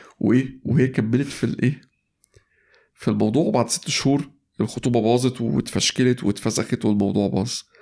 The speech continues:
فهي بتسأل إزاي، مش المفروض كده؟ فقلت لها، طب أنت عرفتي منين إن صلاة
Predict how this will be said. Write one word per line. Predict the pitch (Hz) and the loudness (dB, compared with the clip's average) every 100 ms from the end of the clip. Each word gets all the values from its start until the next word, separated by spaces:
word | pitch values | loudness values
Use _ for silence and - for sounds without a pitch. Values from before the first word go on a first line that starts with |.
| - - - - _ _ _ | -20 -20 -20 -20 _ _ _
فهي | - - 101 | -12 0 2
بتسأل | 101 135 - 123 | 2 0 2 2
إزاي، | 120 123 127 | 2 2 2
مش | 110 - | 2 2
المفروض | 180 151 131 - | 0 0 -2 -2
كده؟ | 123 127 - | 0 0 -4
فقلت | - - 123 | -4 -2 0
لها، | |
طب | 120 110 | 0 -2
أنت | 110 | 2
عرفتي | 107 165 - 131 | 2 2 2 -2
منين | 117 123 123 127 _ _ _ _ _ _ _ - | 4 4 2 -4 _ _ _ _ _ _ _ -4
إن | 110 110 | 0 2
صلاة | 113 | 2